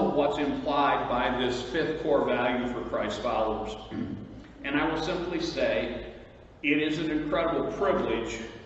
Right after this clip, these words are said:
when we have parents who naturally generate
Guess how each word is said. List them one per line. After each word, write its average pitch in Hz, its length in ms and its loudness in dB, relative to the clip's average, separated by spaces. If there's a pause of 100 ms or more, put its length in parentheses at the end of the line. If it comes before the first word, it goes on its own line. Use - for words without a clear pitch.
(240)
when 143 260 4
we 139 100 2
have 135 300 2
parents 160 480 2
who 151 140 2
naturally 147 1000 2
generate 123 640 2